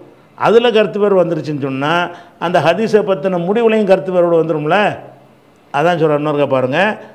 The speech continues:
"வ கது யஹ்தலிஃபூன", சில நேரத்தில் கருத்து வேறுபாடு கொள்வார்கள்,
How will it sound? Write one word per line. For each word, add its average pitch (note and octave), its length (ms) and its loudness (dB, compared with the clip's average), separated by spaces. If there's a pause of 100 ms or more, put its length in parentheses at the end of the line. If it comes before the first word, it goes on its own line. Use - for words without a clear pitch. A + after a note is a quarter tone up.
(140)
"வ - 20 -8
கது E3 380 2
யஹ்தலிஃபூன", E3 1120 0 (420)
சில F3 300 0
நேரத்தில் E3+ 640 0 (400)
கருத்து F#3 400 -2
வேறுபாடு D#3+ 500 2
கொள்வார்கள், C#3 840 -2